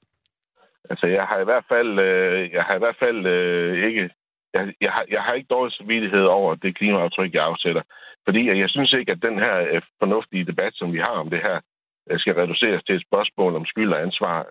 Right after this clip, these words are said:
Min hverdag er, er nu engang indrettet sådan, at jeg har brug for en bil for at kunne passe mit arbejde, og samtidig, øhm, og, sa-, og, og samtidig kunne, kunne nå hjem og være en far for min søn, inden han skal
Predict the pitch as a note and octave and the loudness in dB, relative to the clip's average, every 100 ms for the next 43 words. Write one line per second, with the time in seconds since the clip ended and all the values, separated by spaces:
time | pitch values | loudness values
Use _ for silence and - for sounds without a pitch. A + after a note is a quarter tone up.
0 | - _ G#2+ B2+ G2 F2+ G2+ A2+ G#2+ D#2+ | -16 _ 0 2 2 2 2 4 2 2
1 | D#2+ E2+ D#2 - E2+ F#2+ G#2+ F2+ F#2+ G2 | 2 2 0 0 0 0 -2 -2 -2 -2
2 | F#2+ F#2 E2+ F#2 G2 E2 - - _ _ | -2 -2 -2 -2 -2 -6 -10 -20 _ _
3 | - F2 G2 G2+ F#2+ A2+ F2 A2+ G#2+ - | -4 -2 0 -2 -2 -2 -2 -4 -6 -6
4 | E2 F#3 B3+ E3 A#2+ G#2 - - G2+ - | -6 -4 -2 -2 0 -2 -4 -4 -4 -2
5 | D#2 F2+ A2+ A2 G2+ D#2 - - _ - | -2 0 0 0 0 -2 -12 -20 _ -20
6 | E2 - G2+ G#2 A2+ F#2+ D#2+ E2 D#2+ D#2 | -4 0 0 0 0 2 2 2 2 0
7 | D#2 - _ _ _ _ _ - - - | -4 -8 _ _ _ _ _ -4 -4 -4
8 | E2+ F2 - G2+ G#2 G#2+ G#2+ F2+ F#2 E2+ | -4 -2 -4 -2 -4 -2 -2 0 0 0
9 | - F#2+ D#2+ F#2+ F2+ D#2+ D#2+ D#2+ F2+ F2+ | 0 0 2 0 0 0 -2 -2 -4 -2
10 | G2 F2+ F2 F#2 F2 F2 F2 - | -2 -2 -2 -2 0 0 -2 -4